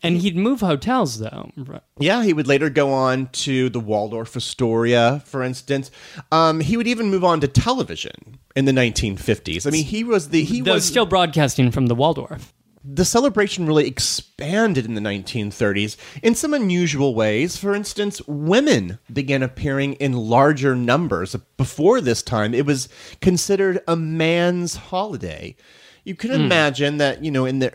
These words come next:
Speaker 2: especially in the nineteen tens, to have, like, groups of men standing around, possibly imbibed. It wasn't the right place for a woman of that time. But in the nineteen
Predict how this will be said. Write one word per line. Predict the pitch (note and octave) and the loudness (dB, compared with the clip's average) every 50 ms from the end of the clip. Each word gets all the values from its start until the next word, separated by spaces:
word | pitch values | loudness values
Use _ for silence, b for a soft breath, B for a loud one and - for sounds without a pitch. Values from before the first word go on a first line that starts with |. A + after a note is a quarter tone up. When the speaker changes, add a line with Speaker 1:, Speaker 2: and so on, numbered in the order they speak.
| A#2+ | -6
Speaker 2:
especially | C3 B2+ - E3 D#3 - - E3 | -6 -2 0 0 0 0 0 -2
in | |
the | D3 C3+ | 0 0
nineteen | C3 B2 A#2+ A#2 - - C3 A#2 A2+ | 0 0 0 0 -2 -4 -4 -4 -6
tens, | - - - B2+ C#3+ B2 A2+ A#2 C3+ C3+ - | -8 -8 -2 0 2 2 2 2 0 -2 0
to | C3+ B2 | 2 2
have, | B2+ A#2 G#2 G2+ | 2 2 2 2
like, | A2+ G#2 G2 - - B B B B | 0 0 0 -2 -8 B B B B
groups | - C#3 C3+ C#3 D#3 E3+ G3 F#3+ - - - - | -2 0 4 4 6 4 4 2 -2 -2 2 2
of | D3 C3 A#2 A#2+ | 2 2 2 2
men | B2+ C3+ D3 C#3+ B2+ B2 B2+ C3 | 2 4 6 6 6 4 2 0
standing | - - - D3+ C#3+ C#3 C3+ C#3 C3 B2+ | -2 0 2 2 4 4 2 2 0 0
around, | B2+ B2 B2 B2 B2 B2 B2 B2 B2 A#2 A#2 A2+ B B B B B B B | 0 2 2 2 2 2 0 -2 -2 -6 -8 -10 B B B B B B B
possibly | - - C3+ C#3 - - B2+ G2 B2 A#2 | -6 -4 -4 -2 -2 -4 -4 -2 -2 -2
imbibed. | A2 G#2+ G#2 A#2 A2+ A#2 A2+ A#2 B2+ | -2 0 2 2 4 4 4 4 4
It | C3 | 4
wasn't | D#3 E3+ - F#3 F3+ E3 C3+ - | 4 2 2 0 -4 -6 -6 -2
the | C#3+ D3 C3+ C3+ C3 B2 A2+ C3 A2+ G2+ G2+ G2 F#2+ D3+ - - A2+ | 0 2 2 2 2 0 -2 -8 -12 -14 -14 -18 -18 -20 -16 -6 0
right | B2+ C#3 C#3 C3 - - | 2 2 2 2 0 -8
place | - - C#3+ C3 A#2 F#2+ G2+ - - - - | -6 -2 0 0 0 0 -4 -6 -10 -10 -10
for | - - A#2+ G#2+ G#2 G#2 G2 G2+ G#2+ - | -10 -6 -4 -4 -2 -2 -2 -2 -2 -2
a | C3 C#3+ | -2 -2
woman | D#3+ F3+ B3+ C4+ E3+ A2 F#2 F2+ A2+ C3 - | 2 2 2 2 2 0 -2 -4 -8 -8 -6
of | A#2+ G2 | -4 -2
that | A2+ G#2+ F#2 - | -2 -2 -2 -4
time. | - - G#2 F#2 F2 F#2+ G2 | -6 -10 -10 -8 -10 -8 -6
But | G#2 C#3 | -6 -6
in | C#3 | -4
the | C#3+ | -2
nineteen | C#3+ D3 C#3+ C#3 C3+ D3+ D3 C3+ C3 | 0 0 0 -2 -2 -2 -4 -4 -4